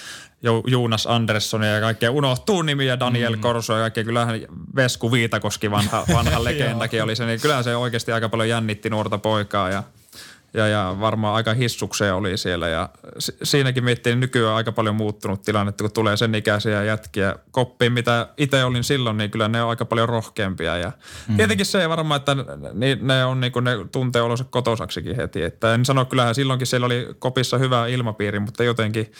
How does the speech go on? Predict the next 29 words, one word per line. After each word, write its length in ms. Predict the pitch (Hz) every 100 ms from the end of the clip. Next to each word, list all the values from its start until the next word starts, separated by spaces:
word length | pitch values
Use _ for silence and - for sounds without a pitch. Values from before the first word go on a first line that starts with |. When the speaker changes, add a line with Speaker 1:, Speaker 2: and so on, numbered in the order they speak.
| - - - -
Speaker 1:
itse 240 | 135 123
ainakin, 360 | 120 123 117 107 87 78 78 67
äh, 80 | 82
vähän 240 | 117 110
olin 220 | 104 104
kyllä 180 | 113 104
niinku 480 | 110 107 113 78 - -
pikkusen 480 | 139 - 113 107
varpaillaan 680 | 113 110 104 - - - -
silloin 320 | - 67 - - 143 -
Speaker 2:
<laughs> 220 | 110 -
Speaker 1:
vielä. 280 | 85 80 123 - - - -
Speaker 2:
Onko 220 | 139 139
jotain 360 | 156 175 147 123
semmoista, 420 | 135 131 113 101
mitä 280 | 98 101 95
sä 100 | 98
haluaisit 360 | 104 104 95
vielä 180 | 107 110
uralla 340 | 113 117 101
saavuttaa? 760 | 90 - 107 95 80 76 - - - _ _ - - _ _ _ _ _
Tiettyjä 380 | - 160 151 101
Speaker 1:
No, 20 | 95
Speaker 2:
tavoitteita? 600 | 107 98 85 - - - - _ _ - - _ _
Speaker 1:
no 300 | 143 165 175
en 200 | 151 143
tiedä. 300 | 131 123 117
Va-, 400 | 117 - - 127 -
va-, 100 | -